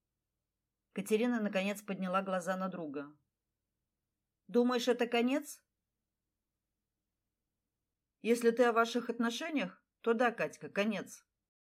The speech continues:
И, пожалуйста, не сомневайся. Я постараюсь ему внушить то же самое.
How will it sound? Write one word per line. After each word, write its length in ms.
И, 100
пожалуйста, 540
не 100
сомневайся. 800
Я 120
постараюсь 560
ему 140
внушить 420
то 100
же 120
самое. 540